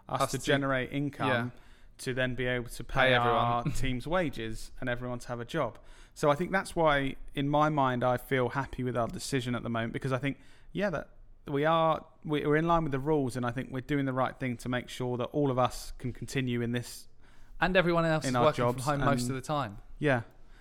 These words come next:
Speaker 2: It's only
Speaker 1: Yes.
Speaker 2: when you
Speaker 1: Yeah,
Speaker 2: can't
Speaker 1: yeah,
Speaker 2: do
Speaker 1: we're
Speaker 2: anything effect-, like
Speaker 1: Yeah, it's only for shoots.
Speaker 2: recording a client
Speaker 1: Shoot-,
Speaker 2: video, you
Speaker 1: shoots
Speaker 2: can't leave
Speaker 1: like
Speaker 2: your bedroom in your pants at home, can
Speaker 1: Yeah,
Speaker 2: you?
Speaker 1: exactly. Shoots like this, we've got people coming in, and other than that, we're at home. But I, I think, I do genuinely think, I,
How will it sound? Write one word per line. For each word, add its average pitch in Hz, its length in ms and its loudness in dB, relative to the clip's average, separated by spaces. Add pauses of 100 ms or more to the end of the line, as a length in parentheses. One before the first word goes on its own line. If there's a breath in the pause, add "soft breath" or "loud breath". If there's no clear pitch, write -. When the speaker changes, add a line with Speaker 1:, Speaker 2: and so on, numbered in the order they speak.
(280 soft breath)
Speaker 2:
It's - 120 -6
only 175 140 10
Speaker 1:
Yes. 147 100 0
Speaker 2:
when 143 160 0
you 135 120 -4
Speaker 1:
Yeah, 175 160 8
Speaker 2:
can't 175 120 6
Speaker 1:
yeah, 165 100 6
Speaker 2:
do 147 60 10
Speaker 1:
we're 143 100 6
Speaker 2:
anything 143 280 2
effect-, - 440 -2
like 131 160 2
Speaker 1:
Yeah, 147 200 4 (200)
it's 143 120 -2
only 170 200 4
for 135 120 -4
shoots. 147 140 0
Speaker 2:
recording 202 400 6
a 165 60 2
client 165 380 0
Speaker 1:
Shoot-, 175 100 2
Speaker 2:
video, 117 280 4
you 127 60 2
Speaker 1:
shoots 185 220 0
Speaker 2:
can't 165 120 2
leave 160 100 6
Speaker 1:
like 151 80 6
Speaker 2:
your 127 80 -2
bedroom 135 260 2
in 131 60 -4
your 127 80 -4
pants 131 280 -2
at - 80 -6
home, 131 220 -6
can - 120 -6
Speaker 1:
Yeah, 127 140 0
Speaker 2:
you? 143 60 -6
Speaker 1:
exactly. 131 320 -6
Shoots - 300 -4
like 131 200 -4
this, 139 300 -8
we've 127 160 -10
got - 320 -8
people 120 240 -10
coming 120 280 -6
in, 127 240 -8
and 120 140 -8
other 120 220 -6
than 117 140 -8
that, 120 200 -8
we're 117 160 -6
at 117 100 -8
home. 113 260 -6 (480 loud breath)
But - 220 0 (220)
I, 156 220 2
I 175 60 2
think, - 160 -2
I 175 40 2
do 233 220 -2 (180)
genuinely 190 380 0
think, 170 240 -2
I, 139 140 0